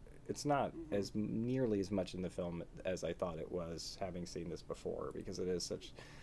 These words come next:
Speaker 2: Yeah, I also, well, I think it's because it's such an i-, iconic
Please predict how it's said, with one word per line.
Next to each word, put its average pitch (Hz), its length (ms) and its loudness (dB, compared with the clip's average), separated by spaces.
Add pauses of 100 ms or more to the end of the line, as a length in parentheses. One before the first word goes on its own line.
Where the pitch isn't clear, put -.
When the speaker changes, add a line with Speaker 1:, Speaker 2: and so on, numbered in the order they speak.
(260)
Speaker 2:
Yeah, 147 340 0
I 139 200 4
also, 139 600 2
well, 151 160 4
I 143 40 4
think 175 180 8
it's - 100 2
because 135 360 0
it's 123 240 -4
such 139 320 -4
an 131 100 2
i-, - 580 -6
iconic 127 460 -2